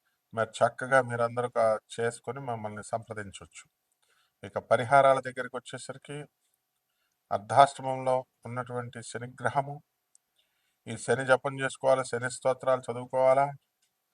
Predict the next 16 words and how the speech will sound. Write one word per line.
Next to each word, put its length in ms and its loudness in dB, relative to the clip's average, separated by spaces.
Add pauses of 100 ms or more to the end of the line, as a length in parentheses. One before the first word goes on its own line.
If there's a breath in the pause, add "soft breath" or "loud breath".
(360)
శనికి 320 -4
కిలోంపావు 760 4 (680 soft breath)
నల్ల 260 4
నువ్వుల్ని, 380 0
నల్లని 340 2
వస్త్రాల 380 0
నుంచి 220 -14
పేద 260 2
బ్రాహ్మణులకి 560 -2
శనివారం 400 -2
నాడు 160 -8
ఉదయం 220 -8
ఎనిమిది 260 -10
గంటలకు 400 -8
దానం 280 2
చేసుకోవాలా, 600 2